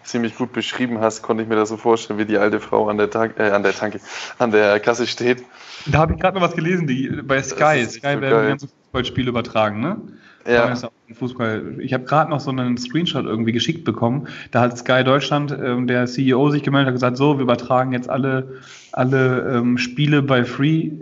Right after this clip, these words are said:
Speaker 2: Sky“, oder wie das heißt, keine Ahnung, ich kenn mich da nicht aus.
Speaker 1: For free, ja,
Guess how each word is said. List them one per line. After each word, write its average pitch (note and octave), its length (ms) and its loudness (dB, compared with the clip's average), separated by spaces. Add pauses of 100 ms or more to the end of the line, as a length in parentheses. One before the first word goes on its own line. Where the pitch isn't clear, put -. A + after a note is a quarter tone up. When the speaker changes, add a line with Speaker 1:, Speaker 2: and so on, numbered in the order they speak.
(240)
Speaker 2:
Sky“, D3 380 2
oder D#3+ 120 2
wie D3+ 40 2
das D3+ 160 -2
heißt, E3 180 -4
keine B2 160 -6
Ahnung, B2+ 120 -4
ich A#2+ 60 -6
kenn C3+ 120 -4
mich A#2 80 -6
da B2 60 -2
nicht B2 160 -4
aus. D#3 200 -2
Speaker 1:
For A2+ 100 -4
free, G#2+ 300 -8
ja, G#2 140 -6